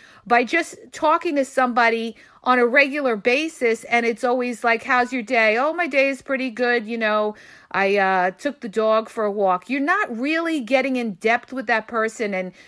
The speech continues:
getting to the core of that person and making that connection with that person. You're basically, you know, just having a little bit of contact,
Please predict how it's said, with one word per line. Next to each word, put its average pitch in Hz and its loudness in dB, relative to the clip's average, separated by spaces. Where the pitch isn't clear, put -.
getting 285 4
to 262 -8
the 214 -2
core 277 2
of 190 -8
that 202 0
person 208 -2
and 196 -4
making 262 -2
that 220 -2
connection 233 -4
with 180 -6
that 156 -2
person. 139 -8
You're 294 0
basically, 285 -4
you 233 -4
know, 240 4
just 285 -2
having 277 2
a 233 -2
little 294 -4
bit 302 -4
of 277 -4
contact, 277 0